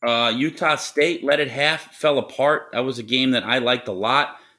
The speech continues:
Texas Tech came back. And, and this is, this was the killer, Brad. And I'm out there in Vegas, and I'm watching these games. I had a blast. I'm sweating them. We were at the Circa Casino. Uh, one game that really def-, and, and again, I,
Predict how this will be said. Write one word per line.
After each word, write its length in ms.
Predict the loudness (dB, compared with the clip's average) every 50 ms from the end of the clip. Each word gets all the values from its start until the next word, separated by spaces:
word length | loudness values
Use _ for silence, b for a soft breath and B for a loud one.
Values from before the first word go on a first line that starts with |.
| B -4
Texas 360 | -2 -2 -2 -2 -4 -10 -6
Tech 260 | -2 -2 -2 -2 -2
came 220 | -2 -2 0 0 2
back. 260 | 0 0 0 -2 -4
And, 120 | -4 -4
and 200 | -2 0 2 2
this 200 | 2 0 0 -2
is, 180 | -4 -6 -6 -10 b b b b b
this 180 | -4 -4 -2
was 140 | -2 -2 -2
the 100 | -4 -8
killer, 600 | -10 -10 -6 -2 0 0 2 2 2 2 0 -4 -4 0
Brad. 260 | 2 4 4 4 2
And 100 | 2 0
I'm 160 | 0 0 0
out 260 | 0 0 0 0 0
there 120 | 0 0 0
in 140 | 0 0
Vegas, 460 | 2 2 2 2 2 2 0 -2 -2 -6
and 60 | -6
I'm 120 | -6 -4
watching 340 | -2 -2 -2 -4 -4 -6 -6
these 160 | -6 -6 -4
games. 380 | -2 0 0 0 0 -4 -6 -12 _ _ _ _ _ -6 -2
I 60 | 0
had 100 | 0 0
a 120 | 0 -2 -6
blast. 520 | -6 -2 0 2 2 2 2 0 -2 -4 -8
I'm 80 | -10
sweating 480 | -10 -8 -8 -4 -2 -2 -2 0 0 -2
them. 160 | -2 -2 0
We 100 | -2 -2
were 120 | 0 0 0
at 140 | -2 -2
the 200 | -2 -2 -2 -2
Circa 400 | -4 -4 -2 -2 -2 -2 -4 -10
Casino. 720 | -16 -16 -20 -14 -8 -6 -4 -2 0 0 0 -2 -2 -6 b b b b b b b _ -4 -2
Uh, 180 | 0 0 0 -2 -6 -8
one 400 | -6 -2 0 2 2 0 0 2
game 200 | 2 2 4 4
that 140 | 2 0
really 460 | -2 -4 -2 0 0 2 2 2 0 0
def-, 220 | 0 -2 -2 0
and, 260 | 0 0 2 0 0 0
and 160 | 0 0 0 -2
again, 280 | -4 0 0 0 2 2
I, 200 | 0 0 -2